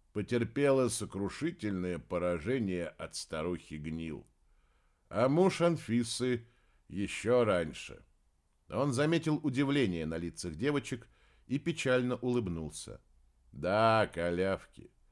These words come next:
у Анфисы был муж. Он погиб задолго до той битвы. А вот её друзья, среди которых были лучшие волшебники прелести, они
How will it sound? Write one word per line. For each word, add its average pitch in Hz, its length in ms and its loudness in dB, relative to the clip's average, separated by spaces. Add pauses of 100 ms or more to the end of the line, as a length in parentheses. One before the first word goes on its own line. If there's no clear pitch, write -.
(260)
у 67 120 -8
Анфисы 117 720 0
был 92 420 2
муж. 73 600 -6 (500)
Он 117 320 0
погиб 127 460 2
задолго 123 720 4
до 69 120 -8
той 90 260 -2
битвы. 80 600 -4 (460)
А 104 200 -2
вот 147 280 4
её 127 420 4
друзья, 117 720 4
среди 76 360 -8
которых 104 600 0
были 95 340 -2
лучшие 135 800 2
волшебники 107 1000 0
прелести, 107 920 -4 (580)
они 113 720 0